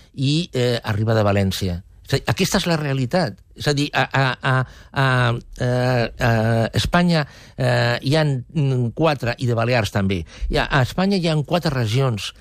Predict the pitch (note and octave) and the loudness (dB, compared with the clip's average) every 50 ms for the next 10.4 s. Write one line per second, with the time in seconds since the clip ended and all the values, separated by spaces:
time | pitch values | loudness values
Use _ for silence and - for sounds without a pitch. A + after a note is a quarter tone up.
0 | - - - - A#2+ A2 - - F#3 G3+ F#3 - C3 C3 F3 A#3+ - - _ _ | -20 -10 -2 0 0 0 2 2 0 0 0 -4 -6 -6 -6 -8 -10 -16 _ _
1 | _ _ _ _ _ _ - D3 E3 G3 - - - C3 B2 A#2+ A2 G#2+ C3 D3 | _ _ _ _ _ _ -4 -2 -2 -2 -2 -6 -6 -4 0 0 0 0 0 -2
2 | C#3 - - F3+ F#3 G3+ - - D#3+ F#3+ D3+ G#2+ F#2 - - A#1 - - - - | -2 -2 -2 -2 -2 -2 -2 -2 0 0 0 0 -2 -4 -8 -12 -14 -16 -18 -20
3 | - - - - - - - - - - - - - - - E3 F3+ F3+ - G3+ | -20 -20 -20 -20 -18 -18 -16 -16 -18 -20 -8 -4 -4 0 0 2 0 0 0 0
4 | A3 A3+ A#3 A3+ - - F#3 G3+ G#3+ A3 A3 G#3+ - F3+ G3+ G3 F3+ E3 D#3 C3 | 0 0 0 -2 -2 -2 -2 0 2 2 0 0 0 -2 0 0 0 0 0 -2
5 | A2 A#2 C3+ C3+ C3 B2+ - - - - _ _ _ _ _ _ - - - - | 0 0 0 2 0 0 -2 -6 -20 -20 _ _ _ _ _ _ -20 -20 -16 -6
6 | - A2 - - C#3 B2 C3 B2+ A#2+ A#2+ A#2+ G#2 - - - - - - - - | -4 -4 -2 0 0 0 0 0 0 0 0 -2 -4 -8 -16 -18 -18 -14 -4 -2
7 | A#2 A#2+ A#2+ A#2+ A#2 A2+ C3 - C#3+ C3 A#2+ - A2 - - - B2 A2+ G#2 - | 0 0 0 0 0 -2 0 0 0 -2 0 -2 -4 -4 -2 -2 -2 -2 -2 -2
8 | A#2+ A#2 A2 - - A#2+ G#2+ G2+ G#2 B2 B2+ A2+ A2 G#2 - - G#2 G2 G#2+ F#2+ | -2 -2 -2 -2 -2 -2 0 2 2 2 2 2 0 0 0 -2 -2 -2 0 0
9 | C#3+ C#3+ - C#3 - A#2 G2+ F2+ - C3 B2 A2 G2+ - G#2+ G#2 G2+ F#2+ - - | 0 0 0 0 0 0 -2 0 0 0 0 0 0 -2 -2 0 0 0 -2 -2
10 | B2+ C3+ B2+ A#2+ G#2+ G#2 G2 - | -2 0 0 2 2 0 0 -2